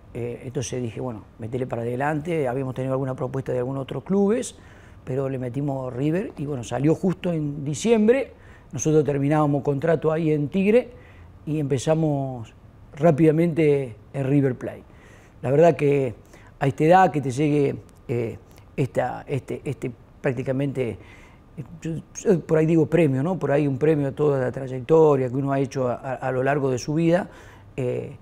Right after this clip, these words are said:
me reconforta un montón que la gente te tenga en cuenta, que vayas a un club como River, donde prácticamente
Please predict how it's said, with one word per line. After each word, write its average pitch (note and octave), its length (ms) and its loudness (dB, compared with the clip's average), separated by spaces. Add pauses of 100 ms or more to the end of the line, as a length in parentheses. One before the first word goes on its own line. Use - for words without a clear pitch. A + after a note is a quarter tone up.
(320)
me C3+ 140 0
reconforta C3+ 500 2
un C#3+ 120 0
montón B2+ 460 -4
que C3 220 -8
la A#2+ 120 -8
gente C#3 240 -2
te B2 100 -4
tenga C3+ 180 -6
en B2+ 120 -8
cuenta, C#3 420 2
que A#2+ 100 -4
vayas B2 180 0
a B2 60 -2
un A#2+ 100 -6
club C#3 180 -4
como B2+ 180 -8
River, E3+ 480 2 (400)
donde C3 640 -2 (480)
prácticamente C3 960 -2